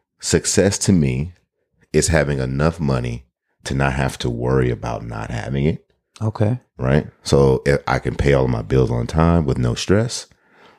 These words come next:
Speaker 1: I can take a trip if I want to. I can afford to repair my vehicle if something <laughs> happens.
Speaker 2: Mm.
Speaker 1: I can afford to fly across the country for a funeral, God forbid.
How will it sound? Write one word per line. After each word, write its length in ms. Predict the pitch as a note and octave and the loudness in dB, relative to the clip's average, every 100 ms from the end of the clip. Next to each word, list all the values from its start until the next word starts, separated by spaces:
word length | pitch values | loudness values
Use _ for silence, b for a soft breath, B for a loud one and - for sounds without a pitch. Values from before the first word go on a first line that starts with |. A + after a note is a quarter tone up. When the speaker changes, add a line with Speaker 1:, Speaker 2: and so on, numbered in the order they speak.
| - | -10
Speaker 1:
I 120 | - | -10
can 500 | - - B1 A1+ A#1 | -6 -6 -4 -6 -10
take 220 | - C#2 - | -4 -4 -4
a 40 | |
trip 440 | - - D#2+ - _ | -4 2 2 0 _
if 160 | - - | -10 -2
I 60 | B1 | 0
want 320 | B1+ E2 G2+ | 2 2 2
to. 300 | A#2+ A#2 A#2+ _ b b b b b | 0 0 -2 _ b b b b b
I 220 | A#2 A#2+ | -8 -6
can 960 | A2+ - B2+ A#2 A#1+ A2+ A1+ A2 - - - | -6 -8 -8 -6 -8 -10 -12 -12 -16 -16 -18
afford 480 | - - B1+ B1 A#1 | -14 -10 -6 -6 -8
to 360 | - A#1 G#1+ - b _ | -8 -8 -12 -16 b _
repair 400 | - - - C2+ | -6 0 4 4
my 200 | A#1+ A#1+ | 2 0
vehicle 540 | A#1 D2+ F2+ - F#2 C#2 | 4 4 4 2 2 2
if 60 | |
something 280 | - A#1 G#1 | 0 -4 -4
<laughs> 140 | - F2 | 0 0
happens. 540 | F2+ G#2 B2 B2+ - _ | 0 -4 -4 -8 -16 _
Speaker 2:
Mm. 380 | G#2+ G#2 G2 F2+ | 0 0 0 -2
Speaker 1:
I 220 | F#2 - - | -4 -6 -6
can 280 | - B1+ | -8 -8
afford 420 | A#1 - B2+ B2 - | -8 -10 -8 -8 -8
to 360 | B2 A2+ A2+ b b | -8 -8 -8 b b
fly 340 | - C2+ B1 | 2 6 6
across 320 | B1 - - - | 4 0 -4 -4
the 100 | - | -4
country 680 | - F2 F2 F2+ F2 F2+ F2 - | 2 2 2 0 2 0 -4 -10
for 220 | A#2 A2 | -6 -6
a 60 | - | -4
funeral, 680 | - G2+ G#2+ G#2 G#2+ G#2+ - G2 | 2 4 4 2 -2 -8 -14 -8
God 240 | A2+ - | -6 -6
forbid. 520 | - B1+ F#2+ B2+ - | -4 2 4 4 0